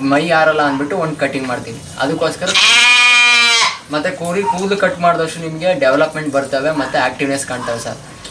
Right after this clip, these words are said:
ಈಗ ಅಕಸ್ಮಾತ್ ಈಗ ಮನೇಲಿ ಕೋಳಿಗಳು ಇರ್ತವೆ, ಕೋಳಿ ಏನು ಸೇರ್ಕೊಳ್ಳೋಕೆ ಒಳ್ಳೆ ಗೂಡು, ಅದಕ್ಕೆ ಕೂದಲು ಕಟ್ ಮಾಡಿಲ್ಲ ಅಂತಂದಾಗ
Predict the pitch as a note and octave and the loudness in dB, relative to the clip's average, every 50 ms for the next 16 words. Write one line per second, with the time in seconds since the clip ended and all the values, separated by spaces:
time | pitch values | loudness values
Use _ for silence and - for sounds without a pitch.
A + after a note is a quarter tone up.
0 | - - C3+ C#3 D3 C#3 C3+ D3 D3 - - D3+ D3+ D3 D3 D3 C3 - - - | -10 -4 0 2 2 2 2 0 -4 -4 -4 -4 -4 -2 -2 -4 -4 -4 -8 -10
1 | B2+ C3+ C3+ C#3 C#3 C#3+ C3 C3 C#3+ D3 D3 - - D3 D3+ D#3 D3+ C#3+ C#3+ C#3+ | -8 -6 -2 -2 0 0 0 0 0 0 -2 -2 0 0 2 2 2 2 2 0
2 | C#3 C#3 - C#3 B2+ B2 B2 - - D3 D#3 D#3 D#3 D3+ D3 D3 D3 - C#3+ C#3+ | -2 -2 -4 -4 -4 -4 -6 -6 -2 0 0 2 2 0 0 0 0 0 -2 -2
3 | C#3 - C#3+ C#3+ C#3+ C#3+ C3+ C3+ C#3 D3 C#3 B2 C3 C#3 C#3 C3+ B2+ C3 B2+ - | -2 0 0 0 0 0 -2 0 0 0 0 0 -2 -4 -2 -2 -4 -4 -8 -10
4 | A#2 - - - - - - - - - - - - D#3 D#3+ D#3 D#3 D3+ - D3 | -12 -12 -10 -12 -12 -10 -12 -14 -16 -18 -20 -14 -6 -4 -4 -2 -2 -2 -2 -4
5 | D3 D3 D3 C#3+ C#3 C#3 C3 C3 B2+ B2+ B2+ B2 B2 A#2 A#2+ A#2 A#2 | -2 0 0 0 0 0 -2 -4 -4 -6 -6 -6 -6 -6 -4 -6 -6